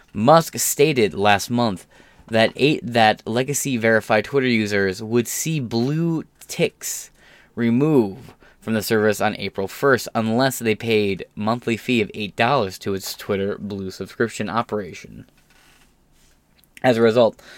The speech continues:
thousands of the platform high-profile users were br-, were braced to lose their ticks,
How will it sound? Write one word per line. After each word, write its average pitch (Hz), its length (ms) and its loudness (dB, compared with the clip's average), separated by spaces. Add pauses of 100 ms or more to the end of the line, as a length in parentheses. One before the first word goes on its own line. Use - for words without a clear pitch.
(160)
thousands 139 520 4
of - 40 -10
the 104 80 -2
platform 101 580 0
high-profile 113 920 2
users 104 460 -4 (460)
were 110 200 4
br-, 101 400 0 (400)
were 107 160 0
braced 95 680 -4
to 101 100 -8
lose 92 300 -4
their 95 160 -8
ticks, - 520 -4